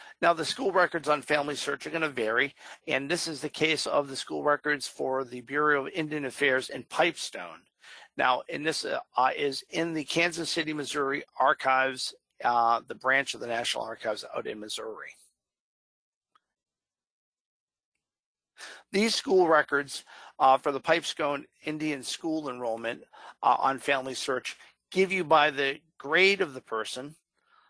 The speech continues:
We're giving us the date they entered school,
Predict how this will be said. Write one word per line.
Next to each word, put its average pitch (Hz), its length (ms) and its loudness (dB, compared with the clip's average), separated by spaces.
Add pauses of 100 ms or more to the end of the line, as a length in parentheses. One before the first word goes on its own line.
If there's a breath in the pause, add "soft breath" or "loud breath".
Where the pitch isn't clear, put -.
(180 soft breath)
We're 131 140 -6
giving 143 380 -2
us 131 160 -4
the 127 200 -10
date 143 280 2
they 139 180 2
entered 131 300 -6
school, 180 640 0